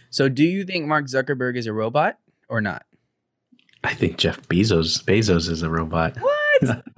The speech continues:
Speaker 1: No, not the man who started a library online. Come on.
Speaker 2: No, no, no, no, not him. No, he was the real one. But then eventually, uh,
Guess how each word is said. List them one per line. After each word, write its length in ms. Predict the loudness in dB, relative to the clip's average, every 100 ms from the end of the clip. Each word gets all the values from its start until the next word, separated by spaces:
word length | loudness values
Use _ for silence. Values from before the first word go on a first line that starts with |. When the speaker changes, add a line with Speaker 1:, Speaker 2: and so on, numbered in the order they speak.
| -14 -6
Speaker 1:
No, 840 | -2 -2 0 -2 -4 -8 -10 -10
not 220 | -4 -2 0
the 80 |
man 240 | 2 2 2
who 100 | 0
started 400 | 2 2 4 4
a 140 | 4
library 680 | 4 2 0 -2 0 0 0
online. 720 | -2 -6 -6 -4 -2 -4 -4
Come 220 | -2 -2
on. 500 | -2 -2 0 2 4
Speaker 2:
No, 180 | 4 4
no, 140 | 4
no, 160 | 4 2
no, 160 | 2 2
not 240 | 2 2
him. 340 | 2 2 4
No, 180 | 4 4
he 140 | 4 6
was 200 | 6 4
the 80 | 2
real 260 | 4 4
one. 360 | 4 2 2 0
But 180 | -2 0
then 140 | 2
eventually, 800 | 2 4 4 4 0 0 -4 -4
uh, 140 | -4